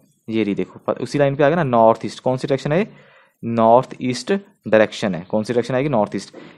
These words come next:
यहाँ से ही पता लग गया, अगर नहीं पता लग रहा आपको तो यहाँ पे ही दोबारा आप क्या बना लो, चार डायरेक्शंस दोबारा बना लो यहाँ पे, क्या दिक्कत है, यहाँ पे दोबारा बना के देख लो कैसे बनेगी। ये ईस्ट बनेगी, ये वेस्ट बनेगी,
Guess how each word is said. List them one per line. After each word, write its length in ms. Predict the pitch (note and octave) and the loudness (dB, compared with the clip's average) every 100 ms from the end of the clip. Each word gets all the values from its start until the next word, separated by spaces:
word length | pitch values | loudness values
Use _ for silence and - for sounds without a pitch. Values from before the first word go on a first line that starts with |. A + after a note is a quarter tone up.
| - | 0
यहाँ 160 | A2 B2+ | 2 2
से 100 | D#3+ | 2
ही 40 | |
पता 180 | D#3 D#3 | 2 4
लग 160 | D3+ C#3+ | 2 2
गया, 160 | F3 | 2
अगर 140 | C#3+ C#3 | 4 2
नहीं 180 | B2 D3 | 0 0
पता 200 | C#3+ C#3+ | 2 2
लग 100 | C#3+ | 4
रहा 140 | C#3 | 4
आपको 280 | C3+ - G3 - - _ _ | 2 0 -8 -10 -20 _ _
तो 120 | C#3+ - | -8 -4
यहाँ 280 | B2+ B2 C3 | -2 2 2
पे 100 | C#3 | 2
ही 120 | D3+ | -2
दोबारा 320 | C3+ A#2+ A2+ B2 | 0 4 4 4
आप 120 | B2 | 2
क्या 120 | B2 | -2
बना 160 | A#2 A2+ | 0 -2
लो, 120 | B2+ - - _ _ _ _ - | -4 -10 -20 _ _ _ _ -4
चार 240 | A#2 A2 | 2 2
डायरेक्शंस 380 | G#2+ A2 - G#2+ | 2 -2 -6 -4
दोबारा 220 | A2 A#2 | -2 0
बना 180 | B2 A#2+ | -2 -4
लो 100 | A2+ | -4
यहाँ 160 | A2+ G#2 | -4 -6
पे, 160 | G#2 G#2 _ _ _ _ _ - | -8 -12 _ _ _ _ _ -6
क्या 120 | G#2 | -6
दिक्कत 260 | G#2 G2+ | -4 -6
है, 60 | F#2+ - _ _ _ _ | -8 -12 _ _ _ _
यहाँ 120 | G#2 | -6
पे 100 | G#2 | -4
दोबारा 240 | G2 G#2 G#2+ | -2 -2 -2
बना 160 | G#2 | -4
के 100 | G2+ | -4
देख 160 | F#2+ F#2+ | -6 -6
लो 80 | F#2+ - _ - _ - - _ | -10 -12 _ -20 _ -20 -20 _
कैसे 200 | G#2+ A2 | -2 0
बनेगी। 360 | A2 G#2 G2+ G2 - - | 0 -2 -4 -8 -16 -10
ये 80 | - - | -8 -4
ईस्ट 280 | B2 B2+ A#2+ | -4 -4 -4
बनेगी, 400 | A#2+ A#2 A2 G2 _ _ _ _ _ | -2 -2 -4 -8 _ _ _ _ _
ये 240 | - G#2 G#2 | -10 -6 -2
वेस्ट 320 | G#2 A2 - | 0 0 -4
बनेगी, 420 | A#2 A2+ A2+ G2+ | -6 -4 -4 -6